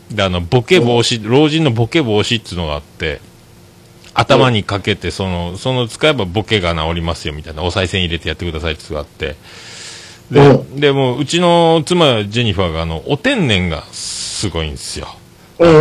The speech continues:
Speaker 2: ん、うん。
Speaker 1: まあ、それに、あの、遺伝子を引き継いだ、あの、長女ブレンダも結構お天然がすごくて、
Speaker 2: うん。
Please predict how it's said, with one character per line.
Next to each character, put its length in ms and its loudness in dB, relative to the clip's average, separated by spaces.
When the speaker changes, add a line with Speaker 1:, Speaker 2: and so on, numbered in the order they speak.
Speaker 2:
ん、 100 6
う 20 4
ん。 40 4
Speaker 1:
ま 160 2
あ、 40 -8
そ 180 0
れ 180 2
に、 380 0
あ 120 0
の、 260 0
遺 140 -2
伝 160 4
子 80 0
を 20 2
引 60 0
き 180 -4
継 140 -4
い 60 -2
だ、 100 -2
あ 20 -2
の、 120 -4
長 160 4
女 100 4
ブ 100 2
レ 100 4
ン 100 0
ダ 100 2
も 420 -2
結 200 -6
構 180 -4
お 60 -2
天 240 -2
然 120 -2
が 100 -8
す 160 -4
ご 60 2
く 140 0
て、 180 -4
Speaker 2:
う 20 -6
ん。 40 -20